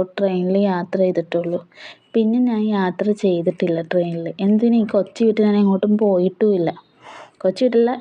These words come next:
എറണാകുളം, എന്താണ്, ഞാൻ സ്കൂളിൽ പഠിക്കുന്ന സമയത്ത് ടൂറൊക്കെ പോയിട്ടുണ്ട്. പക്ഷേ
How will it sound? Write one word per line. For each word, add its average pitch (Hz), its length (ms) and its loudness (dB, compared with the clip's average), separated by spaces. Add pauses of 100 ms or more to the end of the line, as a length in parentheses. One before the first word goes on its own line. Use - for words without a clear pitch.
(120)
എറണാകുളം, 190 500 0 (360)
എന്താണ്, 196 420 2 (1040)
ഞാൻ 208 280 2 (140)
സ്കൂളിൽ 220 420 0
പഠിക്കുന്ന 269 360 2
സമയത്ത് 262 400 4
ടൂറൊക്കെ 233 460 2
പോയിട്ടുണ്ട്. 233 460 2
പക്ഷേ 233 240 0